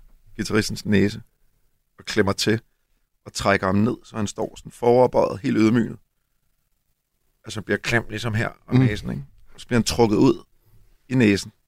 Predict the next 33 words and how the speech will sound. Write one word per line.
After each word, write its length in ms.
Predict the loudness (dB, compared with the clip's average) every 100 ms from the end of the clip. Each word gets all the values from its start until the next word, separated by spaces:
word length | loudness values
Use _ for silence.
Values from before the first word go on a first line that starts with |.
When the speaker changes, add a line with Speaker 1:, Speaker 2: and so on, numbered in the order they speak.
| _ _ _ _
Speaker 1:
gennem 220 | -8 -4
baren, 380 | -2 -2 -2 -12 _ -4
åbner 240 | -2 -2
døren, 300 | 0 0 0 -6 _ _ _ _
og 60 | _
så 60 | 0
bare 140 | 2
ud 80 | 4
på 80 | 2
gaden, 280 | 2 -2
og 60 | -6
så 80 | -6
bliver 120 | -2
døren 240 | 0 0
lukket 280 | 0 -2 -4
efter 180 | -8 _
ham. 100 | -20 _ _ -2
Speaker 2:
Ah 240 | 0 2
ja, 100 | 0
jamen 240 | -2 -2 0
det 60 |
er 40 | 2
Claus. 340 | 4 2 -2
Speaker 1:
Altså, 160 | -6 -2
der 80 |
bliver 120 | 2 2
ikke 240 | 0 -20 _ _ _ _ _ _ _ _ _ _ _ -4
slået, 520 | 4 6 6 6 2
eller 160 | 2 4
løsnet 340 | 2 2 -2
et 60 | -2
skud, 420 | -2 2 4 2 -4
eller, 280 | 0 2